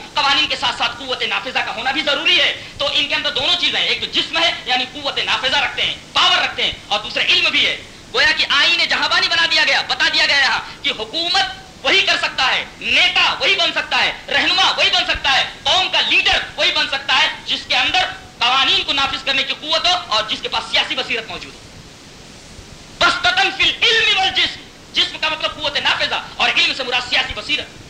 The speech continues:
یہ دونوں چیزیں اگر ہیں تو یہ آئین جہاں بانی، یہی جہاں بانی کا قانون ہے، اور ہمارا لیڈر، ہمارا رہنما وہی ہو سکتا ہے۔ کہتے ہیں کہ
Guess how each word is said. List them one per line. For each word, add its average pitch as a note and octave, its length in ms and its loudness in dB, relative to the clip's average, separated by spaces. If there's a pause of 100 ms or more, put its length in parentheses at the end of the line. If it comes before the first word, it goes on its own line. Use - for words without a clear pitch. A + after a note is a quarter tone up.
(120)
یہ B3 60 -2
دونوں D#4 240 2
چیزیں D4+ 180 2
اگر D4 200 2
ہیں F#4+ 220 2 (180)
تو A3 80 -2
یہ B3 180 0
آئین A#3+ 300 2
جہاں - 160 -2
بانی، G#3+ 220 -2 (600)
یہی F#4+ 260 4
جہاں D#4+ 180 2
بانی C#4 160 0
کا C4+ 100 -4
قانون C4+ 320 -2
ہے، D#4+ 100 2 (120)
اور A3 120 -2
ہمارا A#3 300 0
لیڈر، C#4+ 280 2 (140)
ہمارا G3+ 240 -2
رہنما G#3 200 -6
وہی F#3 140 -4
ہو D#3 80 -8
سکتا C#3+ 260 -6
ہے۔ A#2+ 40 -6 (1120)
کہتے A3 280 2
ہیں B3+ 160 2
کہ C4 200 2